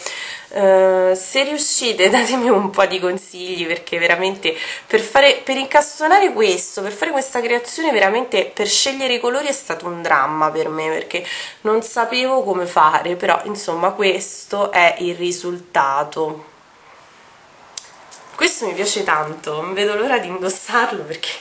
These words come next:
<laughs> l'ho fatta apposta. Ehm,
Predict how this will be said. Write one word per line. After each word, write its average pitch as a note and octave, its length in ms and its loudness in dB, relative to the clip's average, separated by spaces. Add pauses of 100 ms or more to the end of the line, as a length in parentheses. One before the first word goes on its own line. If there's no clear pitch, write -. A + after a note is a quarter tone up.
(260)
<laughs> D#4+ 320 -6
l'ho G#3+ 120 -2
fatta A#3+ 360 0
apposta. D#3+ 720 0 (480)
Ehm, G3+ 920 0